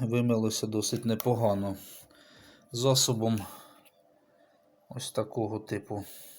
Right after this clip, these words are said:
Тобто все, що миючі засоби з кухні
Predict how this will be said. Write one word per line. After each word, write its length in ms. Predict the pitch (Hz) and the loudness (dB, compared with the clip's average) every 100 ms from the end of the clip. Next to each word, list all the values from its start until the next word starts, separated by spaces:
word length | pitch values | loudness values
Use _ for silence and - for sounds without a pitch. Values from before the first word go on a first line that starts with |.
| - - - _ _ _ - _ _ _ _ 107 107 - - - - | -20 -20 -20 _ _ _ -20 _ _ _ _ -6 -6 -12 -20 -20 -12
Тобто 280 | - - 135 | -10 -4 -2
все, 240 | 131 139 | 2 4
що 320 | 120 - 131 117 - - - _ _ _ _ _ _ _ _ _ - - _ _ _ - _ | 2 4 2 2 -4 -18 -20 _ _ _ _ _ _ _ _ _ -20 -20 _ _ _ -20 _
миючі 520 | 135 123 120 113 - | 0 2 2 2 0
засоби 600 | 110 113 107 - 110 110 101 - - _ _ _ _ _ _ _ _ _ - | 2 2 2 0 2 0 0 -10 -20 _ _ _ _ _ _ _ _ _ -8
з 140 | - | -8
кухні 540 | - 135 131 120 107 | -4 -4 -2 0 0